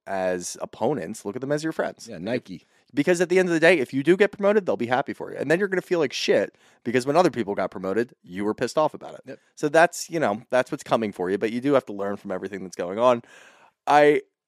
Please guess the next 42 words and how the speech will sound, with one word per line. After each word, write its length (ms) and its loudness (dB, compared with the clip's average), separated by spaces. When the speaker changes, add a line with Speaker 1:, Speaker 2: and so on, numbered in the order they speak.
Speaker 1:
I 220 -2
don't 140 -2
know, 180 4
when 140 0
it 80 -6
comes 240 -6
to 140 -6
having 280 -4
a 60 -14
conversation 540 -8
like 160 -8
this 200 -10
with 100 -18
Will, 380 -4
you 180 2
already 240 4
pointed 300 -4
out 180 0
when 100 -8
he 120 -8
gets 240 -4
lit, 300 -2
he's, 400 -12
he 160 -8
is 100 -2
a 40 -6
little 160 -2
firecracker. 640 0
But 180 -2
at 100 -14
the 80 -10
same 280 -2
time, 340 -2
that 140 6
is 160 2
a 60 -2
really 180 0
good 120 -2
time 200 -2
to 60 -8
squash 320 -2
things. 340 -8